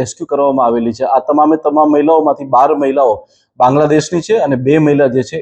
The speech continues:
એ પશ્ચિમ બંગાળની છે. આ તમામને રેસ્ક્યુ કરવામાં આવેલા છે અને તેમને પોલીસ દ્વારા જે છે એ સેન્ટરમાં રાખવામાં આવેલા છે. આ સિવાય આ જે ફારૂક શેખ નામનો વ્યક્તિ હતો તે અલ ફારૂક પાર્ક સોસાયટી કે જે ભરૂચ ખાતે આવેલી છે ત્યાં રહેતો હતો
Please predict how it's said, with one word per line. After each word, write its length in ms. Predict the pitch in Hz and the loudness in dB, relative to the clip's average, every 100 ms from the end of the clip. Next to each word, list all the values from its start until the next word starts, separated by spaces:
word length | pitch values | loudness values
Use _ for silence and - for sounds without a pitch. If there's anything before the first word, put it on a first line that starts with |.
| - | -8
એ 60 | - | -6
પશ્ચિમ 360 | 123 107 156 147 | -6 -6 -2 -2
બંગાળની 400 | 147 151 151 156 | 0 0 0 0
છે. 80 | - 247 _ _ _ | -2 -14 _ _ _
આ 100 | 143 156 | -2 2
તમામને 320 | 156 165 165 135 | 2 2 2 2
રેસ્ક્યુ 260 | 131 - 165 | 0 -6 -4
કરવામાં 340 | 147 151 151 | 0 2 2
આવેલા 260 | 147 156 165 | 2 2 0
છે 60 | - 170 | -2 -8
અને 100 | 139 | -4
તેમને 180 | 131 139 135 _ _ _ - | -2 -4 -6 _ _ _ 0
પોલીસ 160 | 143 127 | 0 2
દ્વારા 260 | 135 139 135 | 2 2 0
જે 80 | 139 - | -2 0
છે 120 | 156 262 - 123 | -2 -2 -6 -2
એ 100 | 160 226 | 0 0
સેન્ટરમાં 420 | - 120 127 135 - | -2 -6 -4 -2 0
રાખવામાં 380 | 110 - 113 110 | -2 -2 0 2
આવેલા 220 | 107 104 107 | 2 0 -2
છે. 60 | 101 _ - _ - 151 | -10 _ -20 _ -6 0
આ 80 | 190 190 | 0 2
સિવાય 320 | 214 233 220 | -2 0 0
આ 60 | 160 | 0
જે 60 | 165 - | -2 -2
ફારૂક 240 | 147 165 - | 0 0 -2
શેખ 160 | 175 175 | -6 -2
નામનો 220 | 165 170 156 | -2 0 0
વ્યક્તિ 280 | 156 - 180 | -2 -2 -2
હતો 160 | 226 330 _ | -2 -4 _
તે 100 | 156 151 156 151 _ _ _ _ _ 147 | 0 2 0 -8 _ _ _ _ _ 2
અલ 100 | 180 214 214 - | 2 2 -4 0
ફારૂક 340 | 143 170 202 - - | 2 2 0 -2 2
પાર્ક 260 | 160 170 - | 2 0 -8
સોસાયટી 420 | 147 160 156 277 _ | -4 -2 -2 -8 _
કે 80 | 143 127 | -4 -2
જે 80 | 147 151 151 - | 0 0 -2 -2
ભરૂચ 240 | 135 156 - | 0 0 -2
ખાતે 160 | 156 160 | -2 0
આવેલી 200 | 165 165 | 2 -2
છે 60 | 175 | -4
ત્યાં 200 | 135 139 147 | -2 2 0
રહેતો 180 | 151 | 0
હતો 100 | 175 | 0